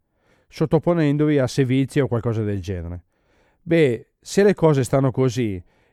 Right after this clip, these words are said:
e se è così che fate, per amor del cielo non scoprite improvvisamente che non ne valeva la pena,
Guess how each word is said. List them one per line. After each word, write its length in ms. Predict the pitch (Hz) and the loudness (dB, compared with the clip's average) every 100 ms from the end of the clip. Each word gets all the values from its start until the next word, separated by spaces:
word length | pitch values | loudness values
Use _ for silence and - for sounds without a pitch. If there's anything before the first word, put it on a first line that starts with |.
| _ | _
e 200 | 147 139 | 0 0
se 180 | 170 170 | 2 0
è 60 | |
così 320 | 170 143 143 | 2 0 0
che 140 | 160 127 | 0 -2
fate, 520 | - 123 95 101 110 - _ _ | 0 -2 -4 -10 -12 -16 _ _
per 160 | - 143 | -2 2
amor 280 | 151 175 190 | 4 2 2
del 180 | 175 151 | 0 2
cielo 320 | 156 127 123 | 2 2 2
non 160 | 135 | 0
scoprite 560 | 151 - 175 156 147 156 | 0 0 0 0 0 -2
improvvisamente 1080 | 156 139 139 135 143 151 143 123 110 143 135 _ | -2 -2 -2 0 0 0 0 -2 -2 -6 -6 _
che 120 | - | -4
non 160 | 160 139 | 0 0
ne 100 | 131 | 0
valeva 320 | 139 127 123 | 0 0 0
la 140 | 104 92 | -2 -2
pena, 440 | 139 117 95 87 | -2 -2 -4 -10